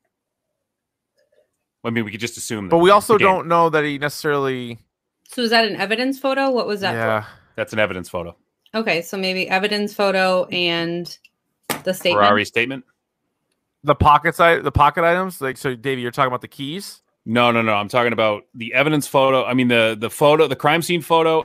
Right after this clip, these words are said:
Speaker 1: and Ferrari statement.
Speaker 2: Oh, the crime scene photo.
Speaker 1: Yeah, I misspoke.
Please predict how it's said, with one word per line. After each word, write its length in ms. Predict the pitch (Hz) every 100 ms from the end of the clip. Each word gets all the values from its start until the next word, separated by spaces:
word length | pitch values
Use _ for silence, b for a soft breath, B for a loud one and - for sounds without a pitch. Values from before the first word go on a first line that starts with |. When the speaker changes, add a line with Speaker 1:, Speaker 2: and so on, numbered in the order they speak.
| -
Speaker 1:
and 160 | 123
Ferrari 360 | - 117 117 110
statement. 360 | - 98 110 _ _ _ _ _ _ _ -
Speaker 2:
Oh, 100 | 151
the 80 | 127
crime 460 | - - 196 214
scene 260 | - 123 104
photo. 480 | - 92 71 67 - -
Speaker 1:
Yeah, 180 | 104 78 _ _
I 120 | 107
misspoke. 400 | 113 110 95 85